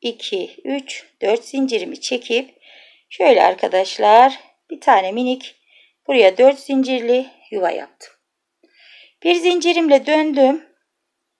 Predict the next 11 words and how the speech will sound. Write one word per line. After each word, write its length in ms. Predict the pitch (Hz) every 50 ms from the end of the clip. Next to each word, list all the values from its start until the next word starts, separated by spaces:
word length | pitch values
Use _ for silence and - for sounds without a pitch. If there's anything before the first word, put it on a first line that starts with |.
| _ _ _ _ _ _ _ _ _ _ _ _ _ _ _ _
Buradaki 460 | - 311 294 254 254 240 240 - - 208
yuvamın 680 | 214 285 349 359 359 320 294 254 214 202 185 196 - -
içine 600 | 156 143 - - 220 185 180 180 196 240 302 339
sık 300 | - - - 285 - -
iğne 240 | 269 233 202 175 170
ile 200 | 165 - - -
bakın 680 | 220 220 220 - - 190 196 226 262 262 - _ _ _ _ _ _ _ _ _ _ _ _ _ _ _ _ _ _ _ _ _ _ _ _
girdim. 580 | - 294 302 302 285 247 269 269 285 294 - _ _ _ _ _ _ _ _ _ _ _ _ _ _ _ _ _ _ _ _ _ _ _ _
Sabitliyorum. 1120 | _ _ - - - 247 226 214 196 190 240 233 - - 269 269 269 269 262 277 277 - _ _ _ _ _ _ _ _ _ _ _ _ _ _ -
Beş 180 | 285 311 320
zincir. 840 | - - - 269 226 208 175 170 185 190 226 302 359 - - -